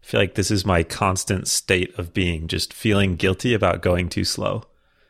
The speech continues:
And some of that is because I'm kind of like a people pleaser. I want people to be happy with my work. Um, and some of it is just,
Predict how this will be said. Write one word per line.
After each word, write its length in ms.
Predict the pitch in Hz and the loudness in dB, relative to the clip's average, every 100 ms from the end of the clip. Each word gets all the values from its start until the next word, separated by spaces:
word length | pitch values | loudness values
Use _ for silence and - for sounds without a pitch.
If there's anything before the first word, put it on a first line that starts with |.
| _ _ - | _ _ -14
And 100 | 92 | -6
some 220 | - 180 | 0 2
of 60 | 147 | 6
that 200 | 101 - | 4 4
is 100 | 87 | -2
because 440 | 92 - 95 90 85 | -4 2 2 2 -2
I'm 180 | 87 | -4
kind 240 | 85 98 92 | -2 -2 0
of 60 | |
like 160 | 85 82 | -2 -2
a 80 | 80 | -2
people 280 | 160 165 147 | -2 -2 -2
pleaser. 420 | 165 151 139 131 | 0 2 2 2
I 40 | |
want 180 | 107 101 | 0 -2
people 240 | 104 - | -4 -2
to 60 | 92 | -2
be 120 | - | 0
happy 300 | 101 107 110 | 0 0 0
with 160 | 98 - | -4 -4
my 80 | 87 | -2
work. 400 | 92 90 - - _ - _ _ _ _ _ - | 0 0 -2 -16 _ -20 _ _ _ _ _ 0
Um, 300 | 92 92 95 | 2 4 2
and 140 | 92 | 0
some 180 | - 110 | 2 2
of 160 | 95 | 4
it 100 | 92 | 4
is 120 | 87 - | 4 0
just, 380 | 87 - - | 0 0 -2